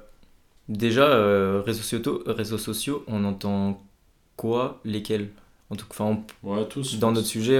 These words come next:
Speaker 1: on les prend tous.
Speaker 2: Ouais, je pense qu'on les prend tous
Speaker 1: On
Speaker 2: et
Speaker 1: garde, euh,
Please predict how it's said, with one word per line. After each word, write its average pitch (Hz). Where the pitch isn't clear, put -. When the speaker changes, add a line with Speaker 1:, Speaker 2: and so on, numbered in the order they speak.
Speaker 1:
on 98
les 98
prend 113
tous. 139
Speaker 2:
Ouais, 113
je 117
pense 127
qu'on 110
les 107
prend 113
tous 131
Speaker 1:
On 117
Speaker 2:
et -
Speaker 1:
garde, 123
euh, 104